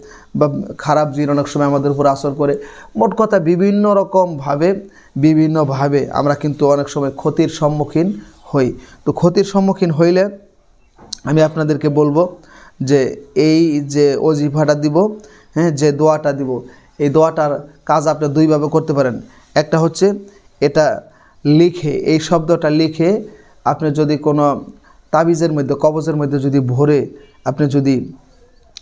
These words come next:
সাথে যদি, হ্যাঁ, রাখেন, তাহলে ইনশাআল্লাহ অবশ্যই সকল ক্ষতি আপনার থেকে দূর হয়ে যাবে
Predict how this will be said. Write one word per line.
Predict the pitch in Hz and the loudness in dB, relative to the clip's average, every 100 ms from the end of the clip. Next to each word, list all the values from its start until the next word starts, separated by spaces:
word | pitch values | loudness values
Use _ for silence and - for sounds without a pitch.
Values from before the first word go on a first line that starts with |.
| - | -12
সাথে | - 151 143 151 | -4 -2 0 -2
যদি, | 135 147 143 - | 0 2 2 0
হ্যাঁ, | 120 160 147 | -2 -2 2
রাখেন, | 143 147 156 175 233 - - - _ - | 0 0 -4 -4 -6 -14 -20 -20 _ -4
তাহলে | 151 151 147 | 0 0 0
ইনশাআল্লাহ | 156 185 170 - 160 135 147 151 185 202 - - - | 0 0 -2 0 2 2 0 0 -2 -4 -20 -20 -4
অবশ্যই | 151 151 151 151 | 0 0 0 -2
সকল | - 160 165 | -2 0 -2
ক্ষতি | - 156 156 | -2 -2 -2
আপনার | 151 147 | -2 -4
থেকে | 147 143 | -2 -2
দূর | 139 147 | 0 0
হয়ে | 147 147 | 0 0
যাবে | 165 | 0